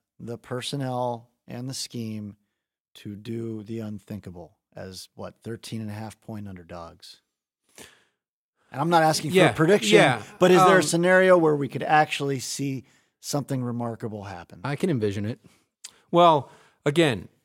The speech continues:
Speaker 2: without trying to be too cliched, I, I think a couple of things have to happen. Number one, they are going to have to sustain some sort of run game.
Speaker 1: Yep.
Speaker 2: Mariota will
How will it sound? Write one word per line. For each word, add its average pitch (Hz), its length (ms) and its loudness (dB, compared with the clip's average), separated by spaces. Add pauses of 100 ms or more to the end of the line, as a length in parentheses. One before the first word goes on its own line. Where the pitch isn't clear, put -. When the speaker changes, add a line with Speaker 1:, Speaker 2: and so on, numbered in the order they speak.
(840)
Speaker 2:
without 143 420 0
trying 143 280 -2
to 120 80 -8
be 117 160 -6
too 143 240 -4
cliched, 113 640 -6 (160)
I, 143 80 -8
I - 20 -4
think 123 200 -10
a 113 60 -6
couple 135 300 -6
of 113 80 -8
things 110 240 -10
have 101 180 -12
to - 80 -16
happen. 82 320 -18 (1000)
Number 135 260 0
one, 139 360 2
they 110 160 -6
are 139 260 2
going 131 260 -2
to 120 60 -10
have 113 180 -6
to 107 160 -6
sustain 113 720 -8
some 120 460 -6
sort 110 340 -4
of 95 180 -12
run 90 180 -12
game. 85 300 -18 (580)
Speaker 1:
Yep. 98 200 -18 (280)
Speaker 2:
Mariota 139 640 2
will 107 200 -2